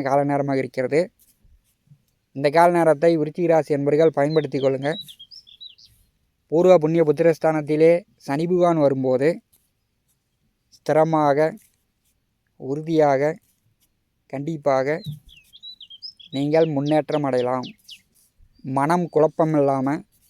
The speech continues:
விருச்சிக ராசி அன்பர்கள் அன்றாட பணிகளை வேகமாக செய்து முடித்து, இந்த சனி பெயர்ச்சியை நீங்கள் பயன்படுத்தி கொள்ளுங்க. இது வந்து முப்பது வருடங்களுக்கு ஒரு முறை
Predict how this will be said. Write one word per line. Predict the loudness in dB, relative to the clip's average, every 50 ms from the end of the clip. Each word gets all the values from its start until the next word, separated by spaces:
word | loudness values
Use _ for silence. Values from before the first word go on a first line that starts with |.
| _ _ _ _ _ _ _ _ _ _ _ _ _ _ _ _ _ _ _ _ _ _ _ _ _ _ -10
விருச்சிக | -10 -10 -6 -2 0 2 4
ராசி | 2 2 2 -2 -2
அன்பர்கள் | -2 0 0 2 2 2 2 0
அன்றாட | -2 2 4 6 6 8 6 4 2
பணிகளை | 0 0 0 2 2 4 4 2 0 -2 _ _ _ _ _ _ _ _ _ _ _ _ _ _ _ _ _ _ -20 -20 -10 -2
வேகமாக | 0 2 2 2 2 2 0 0 0 0 0 0
செய்து | -2 -2 -2 0 -2 -2
முடித்து, | -4 -4 -8 -8 -8 -8 -8 -8 -10 _ _ _ _ _ _ _ _ _ _ _ _ _ _ _ _ _ _ _ _ -12
இந்த | -10 -8 -4 -2
சனி | -2 -2 -2 0 2
பெயர்ச்சியை | 4 4 4 4 2 -2 -2 -2 0 0 0 -2 -4
நீங்கள் | -4 -2 0 0 0 0 -2 -8 _ _ _ _ _ _ _ -8
பயன்படுத்தி | -8 -6 -2 -2 -2 -2 -2 -4 -4 -2
கொள்ளுங்க. | -2 -2 -2 -2 -4 -4 -6 -8 _ _ _ _ _ _ _ _ _ _ _ _ _ _
இது | -6 -4 -2
வந்து | -2 -2 -2 -2 -2
முப்பது | -4 -2 0 2 2 2
வருடங்களுக்கு | 2 2 0 0 0 0 0 0 0 0
ஒரு | 0 0 0
முறை | 0 0 0